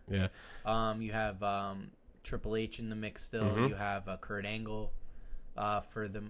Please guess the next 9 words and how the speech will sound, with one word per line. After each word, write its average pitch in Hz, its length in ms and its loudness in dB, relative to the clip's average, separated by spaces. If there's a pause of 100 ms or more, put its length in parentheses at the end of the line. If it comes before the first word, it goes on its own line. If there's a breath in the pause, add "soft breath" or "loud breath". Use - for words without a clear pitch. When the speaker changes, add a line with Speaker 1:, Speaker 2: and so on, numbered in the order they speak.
(240)
Speaker 2:
mo-, 160 680 0
for - 160 -6
majority 160 680 4
of 104 160 4
it 107 140 -2
before 101 300 -4
he 104 100 -4
leaves. 98 760 6
Or, 98 120 -6